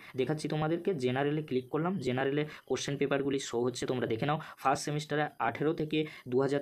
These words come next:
তেইশ, সেমিস্টার টু দু হাজার আঠেরো থেকে দু হাজার বাইশ এই কোশ্চেন পেপারগুলি রয়েছে। এবারে তোমাদেরকে যেটি করতে হবে, তুমি সেমিস্টার থ্রিতে কোশ্চেন পেপারগুলি ডাউনলোড করতে চাও, তাহলে এখানে এই ভিউ রয়েছে, এই ডাউনলোড অপশানে তোমাদেরকে ক্লিক করতে হবে। ক্লিক করার পরে তোমাদের সামনে কিন্তু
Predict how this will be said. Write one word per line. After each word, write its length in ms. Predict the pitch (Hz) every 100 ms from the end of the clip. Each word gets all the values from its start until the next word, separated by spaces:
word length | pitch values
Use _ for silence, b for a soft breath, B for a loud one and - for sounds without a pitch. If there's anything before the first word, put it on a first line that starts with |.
| -
তেইশ, 280 | 117 151 - B B _ _ -
সেমিস্টার 480 | - 143 156 143
টু 160 | - 147
দু 140 | 131
হাজার 160 | 123 127
আঠেরো 280 | 123 123 135
থেকে 160 | 131
দু 140 | 135 127
হাজার 180 | 123 123
বাইশ 300 | 120 127 -
এই 100 | 123
কোশ্চেন 300 | 127 - 147
পেপারগুলি 440 | 139 139 135 139
রয়েছে। 280 | 123 123 151
এবারে 340 | - 127 147
তোমাদেরকে 380 | 156 147 151 147
যেটি 180 | 135 131
করতে 200 | 139 143
হবে, 120 | 139
তুমি 260 | 143 156 160
সেমিস্টার 420 | 143 127 - 139 -
থ্রিতে 320 | 147 160 185 - B
কোশ্চেন 280 | - 123 139
পেপারগুলি 460 | 131 135 135 147 196 B
ডাউনলোড 340 | 123 123 127 127
করতে 240 | 123 113
চাও, 120 | 113
তাহলে 300 | 107 143 156 135
এখানে 240 | 127 139
এই 160 | 135 135 127
ভিউ 240 | 117 131
রয়েছে, 280 | 147 139 160
এই 180 | 147 117
ডাউনলোড 380 | 117 120 131 135
অপশানে 320 | 123 131 123
তোমাদেরকে 420 | 123 123 123 123 120 B
ক্লিক 220 | - 143
করতে 220 | 143 151 151
হবে। 160 | 156
ক্লিক 260 | 165 135 135
করার 200 | 139 135
পরে 180 | 143 143
তোমাদের 280 | 127 117
সামনে 300 | 120 123 117
কিন্তু 360 | 113 123 - 220